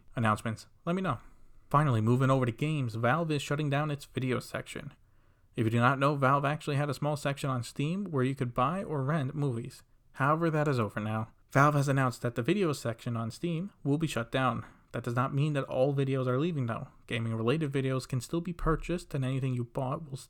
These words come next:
you'll still be able to watch. All of the non-gaming videos will be taken off over the next few weeks.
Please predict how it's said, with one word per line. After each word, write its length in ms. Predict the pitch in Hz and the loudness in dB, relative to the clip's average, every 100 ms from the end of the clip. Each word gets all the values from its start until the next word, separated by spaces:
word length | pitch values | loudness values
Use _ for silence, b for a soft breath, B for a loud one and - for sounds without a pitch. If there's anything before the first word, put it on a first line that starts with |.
| - | -14
you'll 160 | - 135 | -6 -6
still 220 | - 139 | -2 0
be 80 | 127 | 2
able 100 | 123 | 0
to 60 | 120 | 0
watch. 520 | 120 139 151 - - _ _ | 0 -2 -6 -16 -20 _ _
All 180 | - 131 | 0 2
of 40 | |
the 140 | 139 131 | 4 4
non-gaming 520 | 135 147 147 139 131 | 4 2 2 0 2
videos 320 | 127 123 123 | 2 2 2
will 120 | 127 | 2
be 80 | 165 | 0
taken 340 | 165 135 127 123 | -2 -2 -2 -2
off 260 | 117 120 | -2 0
over 140 | 117 113 | 0 0
the 80 | |
next 160 | 113 113 | -2 -4
few 160 | 123 123 | -4 -2
weeks. 320 | 165 - | -2 -6